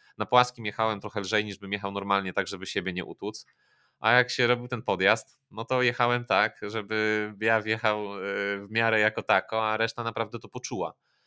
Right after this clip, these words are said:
E, no, oczywiście nakrzyczałem gdzieś tam na nich, no, jakby zawsze jak widzę ludzi, którzy łamią po prostu, e, i to w taki chamski, bezczelny sposób, e, bo nie mówię, że jak, kurczę, masz trasę po wahadle, tych ludzi tam jest dużo,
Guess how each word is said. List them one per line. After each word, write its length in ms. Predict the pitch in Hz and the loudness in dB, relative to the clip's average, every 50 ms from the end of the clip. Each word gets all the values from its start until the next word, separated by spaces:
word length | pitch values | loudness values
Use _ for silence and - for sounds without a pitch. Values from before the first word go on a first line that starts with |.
| _ _ _ _ _ _ | _ _ _ _ _ _
E, 440 | - 104 101 101 101 101 104 104 107 - | -2 0 2 2 2 2 0 -2 -4 -6
no, 240 | 139 165 185 185 139 131 | -8 -8 -8 -8 -6 -6
oczywiście 460 | 170 180 - 185 196 202 - - 175 | -8 -8 -6 -6 -4 -4 -4 -4 -4
nakrzyczałem 640 | 175 165 - - 131 - 120 120 120 117 113 110 | -6 -6 -6 -6 -2 0 2 4 4 2 0 -2
gdzieś 160 | 107 113 - | -6 -8 -8
tam 140 | - 117 110 | -8 -6 -2
na 140 | 110 110 107 | 0 0 0
nich, 180 | 107 104 101 110 | -2 -4 -8 -10
no, 120 | 110 110 98 78 64 67 _ 71 | -12 -12 -14 -16 _ _ _ _
jakby 300 | 92 104 104 104 117 113 - | -18 -14 -10 -6 -6 -6 -4
zawsze 320 | 110 123 143 143 - - 127 | -2 -2 -2 -2 0 -2 -2
jak 140 | 117 113 | -2 -2
widzę 180 | 117 120 120 113 | -4 -6 -6 -6
ludzi, 240 | 113 120 120 117 113 | -4 -6 -8 -8 -10
którzy 280 | - - 107 98 107 | -12 -12 -10 -8 -6
łamią 300 | 107 117 123 123 120 107 | -4 -4 -2 -2 -4 -6
po 100 | - 107 | -8 -10
prostu, 460 | - - 110 - - - 110 104 101 - _ _ _ _ - _ _ _ | -10 -8 -8 -8 -6 -6 -6 -6 -6 -6 _ _ _ _ -20 _ _ _
e, 300 | 95 98 98 98 98 98 - _ - - - _ _ | -2 0 0 0 0 -2 -6 _ -20 -20 -20 _ _
i 60 | 131 | -6
to 80 | 127 143 | -6 -6
w 40 | 135 | -4
taki 180 | 151 131 143 | -6 -8 -8
chamski, 340 | - - 175 156 - - 147 | -6 -4 -4 -2 -4 -4 -4
bezczelny 360 | 135 135 139 - 139 123 117 | -4 -4 -2 -2 -2 -2 -4
sposób, 520 | 113 - - 110 101 - - 92 87 - - - | -6 -4 -2 -4 -4 -4 -6 -12 -12 -12 -12 -8
e, 320 | 95 92 92 95 95 92 | -6 -4 -2 -2 -4 -4
bo 180 | 95 113 127 123 135 | -6 -8 -8 -8 -6
nie 160 | 151 143 147 | -4 -2 0
mówię, 240 | 160 170 147 131 117 | 0 2 2 2 2
że 140 | 110 113 110 | 2 2 0
jak, 260 | 104 98 - - _ _ | 0 0 -2 -6 _ _
kurczę, 280 | _ - 120 - - 90 | _ -18 -16 -14 -12 -10
masz 180 | 90 92 - - | -10 -10 -8 -6
trasę 260 | 127 127 - - - | -6 -6 -6 -6 -8
po 100 | - 98 | -6 -6
wahadle, 400 | 98 95 - 117 113 110 104 - | -6 -4 -2 -4 -6 -6 -8 -12
tych 140 | - 98 101 | -12 -10 -8
ludzi 220 | 113 104 110 104 | -8 -8 -8 -8
tam 140 | 104 95 95 | -8 -8 -6
jest 220 | 92 82 90 90 | -8 -10 -10 -10
dużo, 380 | 92 110 101 90 98 98 117 | -8 -6 -4 -2 -2 -2 -2